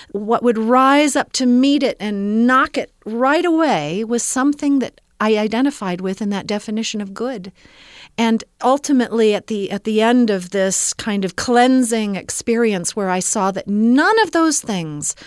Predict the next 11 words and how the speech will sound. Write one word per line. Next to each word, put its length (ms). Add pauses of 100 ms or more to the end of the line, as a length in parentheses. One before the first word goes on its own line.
(220)
none 380
of 100
those 240
experiences 760
could 160
actually 420
change 640
me, 640 (840)
could 240
actually 600
touch 800